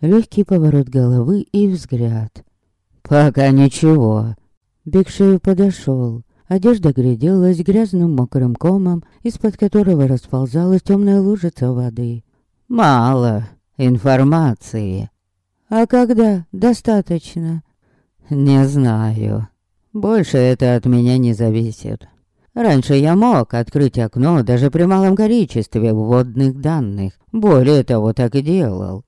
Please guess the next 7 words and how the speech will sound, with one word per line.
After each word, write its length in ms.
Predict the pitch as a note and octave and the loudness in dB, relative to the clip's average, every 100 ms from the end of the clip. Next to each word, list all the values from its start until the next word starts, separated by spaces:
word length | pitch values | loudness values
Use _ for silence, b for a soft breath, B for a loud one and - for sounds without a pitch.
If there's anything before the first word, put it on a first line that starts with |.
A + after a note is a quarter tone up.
| _ | _
Данных 600 | B2 B2+ B2+ D#3 C3 A#2 | -4 0 0 0 0 -2
всегда 420 | - C3+ C3 D#3 | -2 -4 0 0
не 120 | E3+ A2+ | 0 -2
хватало. 760 | A2+ G#2+ A2 A2 G2+ G#2 G2 - _ | -4 -4 -4 -4 -4 -6 -8 -12 _
А 280 | - G#3 F3+ | -6 -4 -2
теперь 600 | - G#2+ A#2 A#2+ A2+ A2 | -2 -2 0 2 2 0
вот". 320 | G2+ G#2 G2 | 0 -2 -4